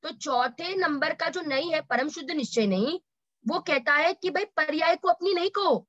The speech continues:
कोई पर्याय को अपनी नहीं कहो, क्योंकि कोई भी पर्याय हो, औपशमिक की हो, शैपशमिक की हो, शाई की हो, सब एक समय की है, सबकी सब पर्याय एक समय की है। और मैं तो सारी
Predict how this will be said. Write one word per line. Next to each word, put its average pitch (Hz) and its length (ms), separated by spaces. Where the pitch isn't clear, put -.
कोई 294 120
पर्याय 330 340
को 370 100
अपनी 370 200
नहीं 392 120
कहो, 339 100
क्योंकि 349 240
कोई 285 320
भी 415 180
पर्याय 302 300
हो, 202 180
औपशमिक 285 640
की 294 100
हो, 285 220
शैपशमिक 269 540
की 294 80
हो, 285 200
शाई 220 280
की 285 120
हो, 320 260
सब 370 320
एक 339 200
समय 392 300
की 392 200
है, 269 180
सबकी 320 320
सब 359 220
पर्याय 349 240
एक 320 180
समय 359 280
की 320 240
है। 175 140
और 330 160
मैं 240 220
तो 370 140
सारी 254 460